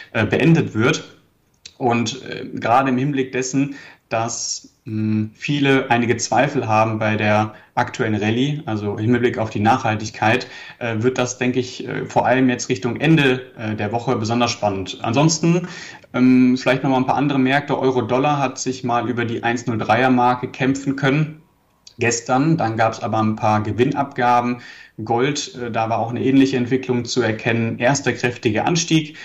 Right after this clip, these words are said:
dann, ähm, entpuppte sich dieser Anstieg über das Hoch der Vorwoche allerdings als Fehlausbruch und, äh, dann hat, ähm, das Edelmetall sogar minus geschlossen.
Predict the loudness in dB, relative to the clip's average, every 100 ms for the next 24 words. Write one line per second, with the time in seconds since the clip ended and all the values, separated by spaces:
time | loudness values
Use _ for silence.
0 | -18 -18 0 4 6 4 2 -4 -4 -4
1 | -4 -6 0 0 0 -2 -2 -2 0 0
2 | 0 -2 -2 -6 -6 -2 0 -2 -4 -2
3 | -4 0 2 4 2 0 -4 -2 -2 -2
4 | -4 -6 -6 -2 0 0 -2 -4 -4 2
5 | 2 2 -12 -20 -10 -4 -2 -2 -4 -4
6 | 0 0 0 -2 -4 -6 -6 -6 -6 -6
7 | -6 -4 -2 0 0 0 0 2 2 2
8 | 4 4 2 -6 -8 -8 -6 -8